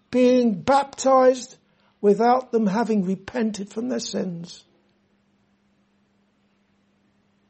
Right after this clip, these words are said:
And as I said the other week, there are pastors, preachers who are on record publicly as saying that they will not talk about sin.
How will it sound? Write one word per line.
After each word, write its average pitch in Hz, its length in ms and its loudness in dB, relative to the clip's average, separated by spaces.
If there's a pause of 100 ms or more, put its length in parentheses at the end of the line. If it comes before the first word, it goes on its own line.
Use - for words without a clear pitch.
(580)
And 208 160 -4
as 214 160 0
I 226 60 4
said 240 340 0
the 233 120 0
other 220 180 2
week, 190 400 -4 (1500)
there 214 220 4
are 262 240 2
pastors, 262 840 -2
preachers 226 720 -2 (320)
who 240 380 2
are 233 280 0
on 226 260 0
record 233 600 -6 (540)
publicly 233 640 -6
as 208 100 -6
saying 240 480 -2 (260)
that - 180 -4
they 226 160 0
will 208 240 0
not 262 440 -2 (220)
talk 226 380 -6
about 220 400 -8
sin. 190 500 -8